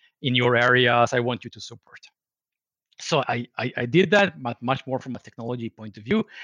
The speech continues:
But I, I got understanding that, ah, wow, I really like this. This is so fun, and that got, uh, you know, the, really the, the energy,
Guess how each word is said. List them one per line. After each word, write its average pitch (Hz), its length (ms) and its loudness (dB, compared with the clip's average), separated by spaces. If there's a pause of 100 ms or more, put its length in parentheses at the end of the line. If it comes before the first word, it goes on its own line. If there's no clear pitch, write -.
(220)
But 143 100 0
I, 135 260 0
I 135 80 0
got 151 220 2
understanding 123 560 0
that, 117 180 0 (100)
ah, - 120 -6
wow, 131 400 0
I 123 80 -2
really 131 540 -2
like 131 280 0
this. - 260 -20 (460)
This 123 160 -8
is 123 180 -12 (140)
so 151 300 0
fun, 139 380 0 (280)
and 123 160 -4
that 123 200 0
got, 120 280 2 (120)
uh, 120 60 -2
you 113 140 -6
know, 107 260 -10 (360)
the, 127 120 -8
really 131 400 2
the, 117 360 0
the 131 140 -6
energy, 120 640 -4